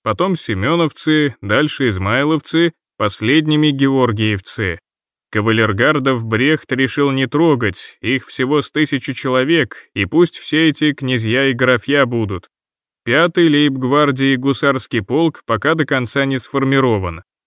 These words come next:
Название он получил «Литовский», и туда набирались дворяне из Великого княжества Литовского, заключившего летом унию с Россией.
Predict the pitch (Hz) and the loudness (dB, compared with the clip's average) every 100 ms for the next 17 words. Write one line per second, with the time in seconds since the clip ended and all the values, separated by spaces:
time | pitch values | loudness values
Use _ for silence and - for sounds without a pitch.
0 | _ - 107 110 156 180 180 175 165 165 | _ -2 -2 0 0 0 2 0 0 0
1 | 165 160 151 160 156 151 135 - 92 113 | 2 2 2 4 4 4 0 -6 -4 2
2 | 160 151 120 104 - 113 104 101 90 - | 2 2 0 -2 -6 -2 -2 0 -4 -6
3 | 104 104 107 104 147 156 139 139 139 135 | -6 -6 -4 -2 0 0 2 2 2 2
4 | 123 117 104 101 135 156 156 151 147 123 | -2 -2 0 0 0 0 0 0 0 0
5 | 120 107 156 156 151 143 135 131 127 123 | 0 0 0 0 -2 -2 -2 -2 -2 -4
6 | 131 127 135 139 123 104 - 104 101 85 | -4 0 0 2 0 -2 -6 -2 0 -2
7 | _ _ - 107 110 117 104 151 165 - | _ _ -4 -2 0 -2 2 2 2 0
8 | 151 147 147 143 143 139 - 127 147 143 | 2 2 2 2 0 -2 -4 0 2 2
9 | 135 139 - 117 120 117 - 120 104 92 | 2 0 -2 -2 0 -2 -6 -4 -4 -4
10 | 85 | -8